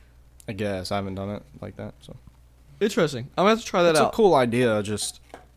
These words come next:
Speaker 1: it got, like, the story itself just got a little boring.
Speaker 2: I gotcha. Does it all lead back to the same thing?
Speaker 1: Um, well, so he's,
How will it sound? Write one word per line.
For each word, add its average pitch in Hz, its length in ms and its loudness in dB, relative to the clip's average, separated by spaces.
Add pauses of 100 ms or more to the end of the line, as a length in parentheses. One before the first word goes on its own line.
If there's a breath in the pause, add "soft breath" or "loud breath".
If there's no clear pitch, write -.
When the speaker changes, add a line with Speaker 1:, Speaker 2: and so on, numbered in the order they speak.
(120)
Speaker 1:
it 135 100 -4
got, 131 300 -2
like, 123 180 0
the 127 60 -8
story 123 340 2
itself 110 320 -4
just - 180 -12
got 104 80 -6
a - 60 -6
little 107 120 -6
boring. 120 340 -6 (1400 soft breath)
Speaker 2:
I 101 60 -12
gotcha. 90 420 -8 (1600)
Does 160 160 2
it 180 40 4
all 156 200 2
lead 180 220 -2
back 107 260 2
to - 80 -8
the 104 80 -4
same 104 240 -4
thing? 117 280 -8 (2250)
Speaker 1:
Um, 175 440 -2 (220)
well, 151 260 0
so 151 260 0
he's, 139 500 -4